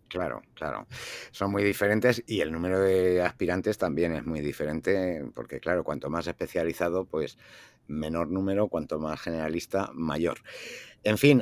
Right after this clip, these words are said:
Antonio, que, eh, también, eh, le pueden echar un vistazo al calendario en la página web del ayuntamiento, ¿verdad?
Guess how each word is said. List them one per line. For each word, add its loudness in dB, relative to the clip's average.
Antonio, 6
que, 4
eh, 0
también, 4
eh, -4
le 0
pueden 6
echar 4
un 4
vistazo 4
al 4
calendario 4
en -2
la 0
página 0
web 2
del 0
ayuntamiento, -2
¿verdad? 0